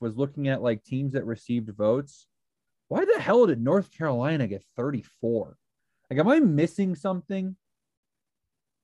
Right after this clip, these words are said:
Like, I understand they have some pretty talented guys on the roster.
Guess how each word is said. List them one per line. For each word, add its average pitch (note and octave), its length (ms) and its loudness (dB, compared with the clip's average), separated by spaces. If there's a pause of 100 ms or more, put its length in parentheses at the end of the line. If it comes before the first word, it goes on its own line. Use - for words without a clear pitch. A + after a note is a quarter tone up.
(200)
Like, C3+ 360 4 (840)
I B3 120 6
understand D#3+ 640 2
they C3+ 100 0
have C3 240 -2
some A#2+ 160 -6
pretty C3+ 300 -2
talented B2 480 -4
guys A#2 280 2
on A#2+ 60 -4
the G#2 80 -4
roster. A#2 560 -6